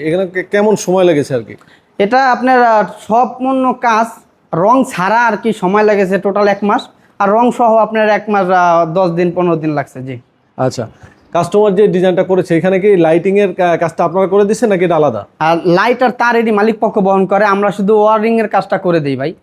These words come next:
Speaker 1: আচ্ছা, এরপরে যদি কোনো ধরনের হেল্পের দরকার হয়, অবশ্যই তো আপনারা করে দিবেন।
Speaker 2: ইনশাআল্লাহ, ইনশাআল্লাহ। দেখেন সুমন ভাই, আরেকটা বিষয়, এই যে দেখেন, এই যে স্পটলাইট, এই যে ফিতা লাইট, যে কোনো লাইটের বিষয়,
Speaker 1: হুম,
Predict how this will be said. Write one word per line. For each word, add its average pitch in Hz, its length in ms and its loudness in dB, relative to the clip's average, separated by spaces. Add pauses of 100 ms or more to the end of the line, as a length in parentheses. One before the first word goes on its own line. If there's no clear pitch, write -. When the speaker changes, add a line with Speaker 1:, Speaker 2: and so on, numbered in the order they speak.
(140)
Speaker 1:
আচ্ছা, 120 220 -14
এরপরে 185 300 0
যদি 208 160 0
কোনো 208 160 2
ধরনের 202 220 2
হেল্পের 190 320 2
দরকার 190 240 0
হয়, 202 80 4
অবশ্যই 175 240 -2
তো 170 40 0
আপনারা 160 180 2
করে 160 180 2
দিবেন। 135 160 0
Speaker 2:
ইনশাআল্লাহ, 208 340 2
ইনশাআল্লাহ। 170 240 0
দেখেন 208 220 0
সুমন 226 300 2
ভাই, 208 140 2
আরেকটা 202 300 -2
বিষয়, 208 360 0
এই 214 160 0
যে 233 80 2
দেখেন, 233 280 0 (460)
এই 208 80 2
যে 214 180 0
স্পটলাইট, 220 640 0 (360)
এই 180 60 2
যে 190 140 2
ফিতা 220 320 0
লাইট, 208 160 2 (100)
যে 196 140 0
কোনো 233 140 0 (120)
লাইটের 202 300 0 (100)
বিষয়, 170 280 0 (200)
Speaker 1:
হুম, 170 80 -6